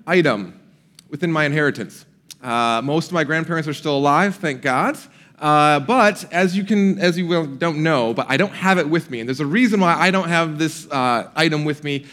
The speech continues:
'cause I didn't have it for very long. My full name is Joshua McHenry Miller.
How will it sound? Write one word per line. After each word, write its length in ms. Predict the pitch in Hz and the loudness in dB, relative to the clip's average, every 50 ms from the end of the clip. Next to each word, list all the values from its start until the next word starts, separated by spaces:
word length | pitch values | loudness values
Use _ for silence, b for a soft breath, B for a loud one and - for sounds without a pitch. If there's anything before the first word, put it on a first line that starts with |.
| B B - | B B -4
'cause 100 | - 170 | -2 0
I 80 | 165 | 2
didn't 180 | 147 180 226 - | 2 2 0 0
have 260 | - - 180 196 185 | -2 0 0 0 0
it 100 | 185 - | -2 -6
for 120 | - - | -10 -12
very 260 | 143 131 156 151 147 139 | -6 -2 0 2 2 0
long. 480 | 120 113 113 113 95 85 73 71 73 - _ _ - b b b b b b b b | 0 -4 -6 -6 -8 -8 -10 -14 -20 -20 _ _ -20 b b b b b b b b
My 160 | - 175 214 | 0 0 0
full 300 | 220 - - 247 269 262 | 0 -2 -2 -2 0 2
name 340 | 233 180 156 147 147 151 151 | 2 2 2 2 2 0 -2
is 260 | 139 151 143 139 - | -2 -4 -4 -6 -6
Joshua 580 | 110 143 160 170 190 185 - 226 214 208 202 196 | -4 -2 0 0 0 -2 0 0 2 2 2 0
McHenry 520 | - - 143 - - 175 175 170 165 151 | 0 -4 -8 -6 -4 -2 -2 0 0 0
Miller. 480 | 143 139 120 104 117 185 277 277 - b | 0 -2 -2 -2 -2 -4 -4 -4 -8 b